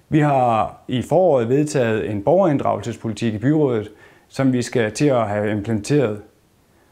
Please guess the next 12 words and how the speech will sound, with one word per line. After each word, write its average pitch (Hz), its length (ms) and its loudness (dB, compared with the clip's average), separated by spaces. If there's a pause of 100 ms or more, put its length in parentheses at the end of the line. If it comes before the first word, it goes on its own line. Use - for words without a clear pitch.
(140)
Og 127 320 0
vi 147 60 2
skal 151 140 -2
blive 135 300 0
bedre, 170 340 4
og 107 140 -2
det 147 100 -4
kan 151 200 0
vi 170 80 0
blandt 127 240 -2
andet 156 240 0
ved 147 200 2